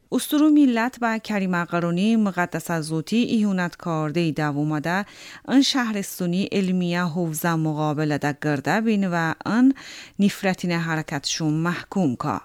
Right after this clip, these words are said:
با گیلون استانی تل رادیو خبری مرکزی راپورتی اسوس استرو ملت ان اعتراضی نگرد بمونه ده غربیت دولتون که اشته نفرتی اعلان کرده که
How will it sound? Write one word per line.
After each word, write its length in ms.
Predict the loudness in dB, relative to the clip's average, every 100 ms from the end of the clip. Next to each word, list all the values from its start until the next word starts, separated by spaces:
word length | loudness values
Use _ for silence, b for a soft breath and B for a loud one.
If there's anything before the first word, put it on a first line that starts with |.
| _ B B B B B
با 240 | 4 6
گیلون 460 | 6 6 6 6 4
استانی 540 | 2 2 0 2 2
تل 300 | 2 2 2
رادیو 420 | 4 2 2 2 0
خبری 560 | 0 0 0 0 -2
مرکزی 680 | -2 -2 -4 -4 -4 -4 -4
راپورتی 500 | -4 -6 -10 -8 -6
اسوس 600 | -6 -6 -6 -2 -4 -6 -12
استرو 440 | -12 -6 -4 -2
ملت 560 | -2 0 0 0 -2 -4 B B B B 2
ان 140 | 4
اعتراضی 540 | 4 2 2 2 4 4
نگرد 560 | 4 2 0 -2 -2
بمونه 320 | -2 -2 -2 -2
ده 220 | -2 -4
غربیت 640 | -2 -2 -2 -2 -4 0
دولتون 680 | 0 0 -2 -4 -4 -4 -4
که 120 | -4
اشته 420 | -6 -4 -4 -2
نفرتی 600 | -2 -4 -4 -6 -4 -4
اعلان 500 | -2 -2 0 0 -2 -4
کرده 460 | -4 -2 -2 -2 -2
که 320 | -2 -4